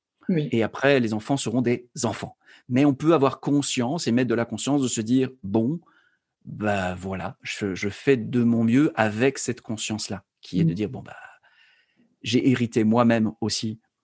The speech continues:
Speaker 2: de tout un tas d'espaces qui sont pas, qui sont pas clairs. Euh, i-, je ne peux pas être clair là où je ne suis pas clair. Donc, euh,
Speaker 1: Hmm.
Speaker 2: foutons-nous la paix à cet endroit-là.
Speaker 1: Hmm.
Speaker 2: Et le jour où on doit voir quelque chose en nous qui est pas clair, on le voit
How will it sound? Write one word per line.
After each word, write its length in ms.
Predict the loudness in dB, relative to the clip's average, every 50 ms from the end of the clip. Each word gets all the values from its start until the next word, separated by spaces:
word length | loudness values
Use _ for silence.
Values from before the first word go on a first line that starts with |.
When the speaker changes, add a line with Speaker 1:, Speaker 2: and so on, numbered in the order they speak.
| _ -4
Speaker 2:
de 140 | -2 -2 -2
tout 140 | -2 -2 -2
un 80 | -2 0
tas 140 | 2 2 2
d'espaces 440 | 2 0 0 0 0 -2 -2 -2
qui 120 | -6 -8 -10
sont 180 | -8 -8 -8
pas, 340 | -6 -4 -4 -4 -4 -6 -10 -14 _ _ _ _ _ _ _
qui 100 | -12 -10 -8
sont 100 | -6 -6
pas 100 | -6 -6
clairs. 460 | -2 -2 0 0 -2 -4 -8 -12 -16 _ _ _ _ _ _ _ _ _ _ -12
Euh, 120 | -10 -10 -6 -4
i-, 140 | -4 -4 -4 -4
je 120 | -2 0
ne 120 | 2 2 2
peux 200 | 2 2 0 0 2
pas 140 | 4 2 2
être 120 | 2 0
clair 280 | 0 2 2 2 2 2
là 80 | 0
où 60 | 0 0
je 60 | -2 -6
ne 40 |
suis 100 | -6 -6 -6
pas 80 | -8
clair. 260 | -8 -8 -14 -18 -20 _ _
Donc, 220 | -12 -12 -10 -10 -10
euh, 40 | -8
Speaker 1:
Hmm. 140 | -8 -10 -12 -14 _ _ _
Speaker 2:
foutons-nous 360 | -12 -12 -8 -4 -4 -2 -2
la 100 | -2 -4
paix 100 | -6 -6
à 60 | -8
cet 100 | -8 -10
endroit-là. 400 | -10 -10 -8 -6 -4 -4 -4 -4 -6 -14 -20 -20 -10 -6
Speaker 1:
Hmm. 100 | -4 -4 -2 0
Speaker 2:
Et 160 | 2 2 2 2
le 220 | 2 2 2 2
jour 280 | 2 2 0 0 0 0
où 100 | 0 0
on 80 | 0 2
doit 140 | 2 0
voir 400 | 2 4 2 2 2 0 -2 -4 -8 _ _ _ _ _
quelque 260 | 0 0 2 0 0
chose 240 | 0 0 0 -2 0
en 80 | 0 0
nous 260 | 0 -2 -2 -4 -8 _ _ _ _ _ _ _ _
qui 100 | -2 0
est 40 | 0
pas 100 | 0 -2
clair, 380 | -2 -4 -6 -6 -8 -10 -8 _
on 120 | 2 4 4
le 100 | 4 2
voit 320 | 0 -2 -6 -6 -8 -10